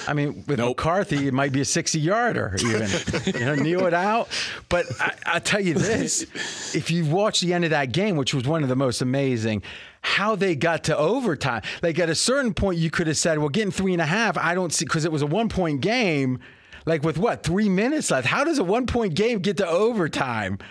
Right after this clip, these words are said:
Speaker 1: with, like, three minutes? I don't think I've ever seen that.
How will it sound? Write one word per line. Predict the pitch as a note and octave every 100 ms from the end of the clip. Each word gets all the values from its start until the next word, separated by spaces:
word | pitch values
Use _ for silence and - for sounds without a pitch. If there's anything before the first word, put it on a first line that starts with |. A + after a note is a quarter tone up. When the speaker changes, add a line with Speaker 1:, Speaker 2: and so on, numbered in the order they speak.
| - - -
Speaker 1:
with, | E3+
like, | F3+ D3+
three | G3 G3+
minutes? | G#3+ B3 C4+ G#3
I | F3 E3+
don't | D4
think | A#3 G3
I've | E3+
ever | E3+ F#3
seen | - C4+ F4 C#4+
that. | C#3+ A#2 F2+